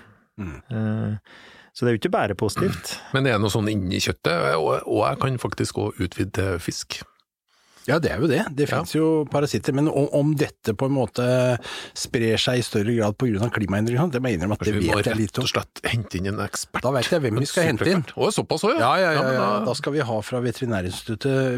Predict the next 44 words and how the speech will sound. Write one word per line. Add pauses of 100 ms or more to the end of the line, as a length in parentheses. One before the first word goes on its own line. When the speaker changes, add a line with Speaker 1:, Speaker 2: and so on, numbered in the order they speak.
Speaker 1:
ve-,
Speaker 2:
da
er
vi
Speaker 1:
veterinær
Speaker 2:
gode
på
det.
Speaker 1:
Tor, (180)
Tor
Atle
Mo. (560)
Han
er
veldig (160)
god
på
dette. (200)
Speaker 3:
Ja. (400)
Speaker 1:
Han
tror
jeg
vi
skal
ha
inn
da. (160)
Speaker 2:
Men
for
det,
for
det (140)
vet
vi
jo
faktisk
ikke
ennå
da,
her
som
eventuelt
kommer,
ikke